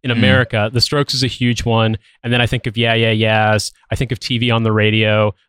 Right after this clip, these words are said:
Speaker 1: subsequently L C D Sound System. Um, s-, obvi-, b-, with rock bands, you also have some things from overseas that were popular.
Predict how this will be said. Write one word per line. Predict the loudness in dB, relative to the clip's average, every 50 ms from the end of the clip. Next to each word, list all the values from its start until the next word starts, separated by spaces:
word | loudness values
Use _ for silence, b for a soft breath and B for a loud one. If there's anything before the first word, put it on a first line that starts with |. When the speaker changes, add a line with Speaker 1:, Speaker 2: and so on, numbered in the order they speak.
| _ _
Speaker 1:
subsequently | -8 -4 -4 -4 -2 -4 -4 -2 -2 -2 -2 -2 0 0 0 2
L | 2 0 0
C | 0 -2
D | -2 -2
Sound | -2 0 0 0 0 0 -2
System. | -2 -4 -4 -4 -2 -2 -2 -2 -2 -4 -8 b b b b b -2
Um, | 0 2 2 2 2 0 -2 -6 -8 _ _ -18
s-, | -16 -14 -14 -16 -14 _
obvi-, | -2 0 0 0 0 -2
b-, | -2 -4 -4 -6 -10 -8 -4
with | -4 -4 -4
rock | -2 0 0 0 0 0 -2
bands, | -4 -2 -2 -2 -2 -2
you | 0
also | 0 0 2 0
have | 0 0 0
some | -2 -2 -2
things | -2 -2 -2 -2
from | 0 0
overseas | 0 2 0 0 0 0 0 0 0
that | 0 -2
were | -2 -4
popular. | -2 0 0 0 0 0 0 2 2 2 2 0 -2